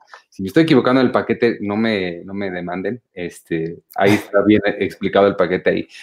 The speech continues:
Pero únanse al Patreon, amigos, está divertido. Esta semana estuvimos hablando de The Office, este, esto se puso muy bueno. En la mañana de hoy ya tuve mi primera transmisión mañanera, les hablé de cómo entré a Cine Premier, que creo que es la pregunta que más me hacen,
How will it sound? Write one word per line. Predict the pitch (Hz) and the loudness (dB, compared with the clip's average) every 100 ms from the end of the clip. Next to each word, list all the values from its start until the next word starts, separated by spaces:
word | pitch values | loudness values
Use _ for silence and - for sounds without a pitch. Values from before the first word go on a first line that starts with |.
| - | -12
Pero | - 160 | 0 4
únanse | 233 226 196 | 4 4 4
al | |
Patreon, | 175 208 190 170 | 6 4 6 2
amigos, | 160 147 135 | 4 2 2
está | 135 | 2
divertido. | 180 175 151 165 165 165 | 4 4 4 4 4 6
Esta | 160 160 | 4 0
semana | 156 151 151 | -2 0 0
estuvimos | 143 156 151 | 0 0 2
hablando | 135 139 151 | 2 2 2
de | 143 107 | 2 2
The | 110 | 2
Office, | 127 147 185 - _ _ _ _ _ _ _ | 0 0 -6 -8 _ _ _ _ _ _ _
este, | 110 104 - - 104 101 98 - | -6 -6 -6 -2 2 2 2 -2
esto | 104 120 | -6 -10
se | 110 110 | -8 -8
puso | 113 | -4
muy | 117 117 | -2 0
bueno. | 117 123 143 143 - | 2 2 -2 -10 -10
En | 107 | -6
la | |
mañana | 107 110 117 123 120 | -2 -2 0 0 -2
de | 110 101 | -4 -2
hoy | 104 117 117 _ | 2 2 0 _
ya | 113 107 | -2 -2
tuve | 117 107 | 0 -2
mi | 113 107 | -2 -4
primera | - 95 101 104 110 101 87 - _ _ _ | -6 -8 -6 -2 0 -2 -6 -12 _ _ _
transmisión | 110 107 98 107 104 123 123 | -2 0 0 -2 0 2 4
mañanera, | 127 110 101 110 120 | 2 2 0 0 0
les | 123 95 | 0 -2
hablé | 92 98 101 | -6 -4 -2
de | 101 95 85 - | -2 -2 -4 -8
cómo | 107 107 | -6 -4
entré | 104 101 | -4 -4
a | 104 | -6
Cine | - 98 | -6 -10
Premier, | 92 92 101 | -10 -12 -12
que | 104 | -14
creo | - 101 | -16 -12
que | 110 | -6
es | |
la | 101 | -6
pregunta | 98 92 92 104 | -6 -10 -10 -12
que | 92 | -10
más | 90 95 95 | -6 -4 -4
me | 98 | -4
hacen, | 95 - 107 143 | -4 -8 -12 -16